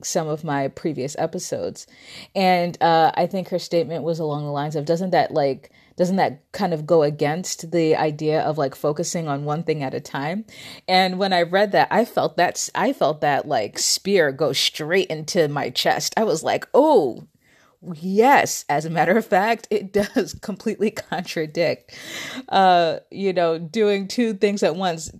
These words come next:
trying to, uh, record a podcast episode and at the same time get myself to work at the same time. Uh, that, yeah,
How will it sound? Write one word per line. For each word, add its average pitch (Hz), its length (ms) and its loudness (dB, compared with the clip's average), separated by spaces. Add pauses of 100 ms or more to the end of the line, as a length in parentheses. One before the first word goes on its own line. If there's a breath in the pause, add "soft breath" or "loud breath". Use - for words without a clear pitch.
trying 185 380 -2
to, 170 540 4
uh, 156 200 -2
record 175 520 2
a 160 100 2
podcast 196 540 0
episode 156 380 -4
and 147 80 -6
at 147 100 -6
the 160 80 -10
same 160 240 -10
time 156 440 -8
get 165 200 0
myself 156 360 -6
to 151 120 -6
work 147 400 0
at 143 140 -2
the 147 60 -8
same 143 220 -6
time. 139 360 -4 (640 loud breath)
Uh, 151 500 6
that, 170 420 2
yeah, 160 640 0